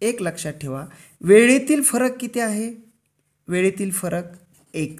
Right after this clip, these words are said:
तास गुणुले पहिल्या गाडीचा वेग किती आहे? साठ किलोमीटर, छेदस्थानी वेगातील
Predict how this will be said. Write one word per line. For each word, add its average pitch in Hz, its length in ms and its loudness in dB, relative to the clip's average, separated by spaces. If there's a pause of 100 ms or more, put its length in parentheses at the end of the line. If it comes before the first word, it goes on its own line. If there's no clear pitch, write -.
तास - 400 -10 (840)
गुणुले 202 540 2 (680)
पहिल्या 226 300 4
गाडीचा 247 440 2
वेग 240 240 -4
किती 226 220 -8
आहे? 220 300 -6 (340)
साठ 147 420 -2 (100)
किलोमीटर, - 520 -12 (640)
छेदस्थानी 190 720 -2 (380)
वेगातील 139 760 -4